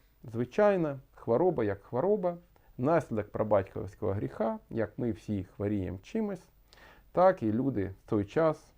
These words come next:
в тому кліматі хворіли багато на прокази. Ми вже згадали: ізоляція від родини, ізоляція від скинії,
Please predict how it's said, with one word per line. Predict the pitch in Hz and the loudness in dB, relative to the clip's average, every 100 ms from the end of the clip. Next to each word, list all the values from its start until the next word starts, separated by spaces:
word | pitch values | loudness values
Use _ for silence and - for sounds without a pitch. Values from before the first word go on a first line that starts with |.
| _ | _
в | - | -4
тому | 113 98 | -2 -2
кліматі | - 160 160 139 120 | -4 -2 -2 -2 -8
хворіли | - 104 131 147 | -4 -2 0 0
багато | 104 95 127 123 107 - | 0 0 0 -2 -8 -8
на | - 104 120 | -2 2 2
прокази. | - - 101 101 107 90 78 - _ _ - - - | 0 -2 -2 -2 0 2 0 -12 _ _ -20 -20 -2
Ми | 170 147 | 2 4
вже | 120 | 4
згадали: | 117 135 120 92 - | 2 6 6 6 2
ізоляція | 120 135 147 135 - 117 | 2 4 6 6 4 -2
від | 117 | 0
родини, | 110 117 175 233 233 170 - | 2 2 2 2 -2 -4 -8
ізоляція | 104 120 117 107 - 95 | -2 4 4 4 2 -4
від | 92 | -4
скинії, | - - 139 175 233 262 | -6 2 4 4 2 -2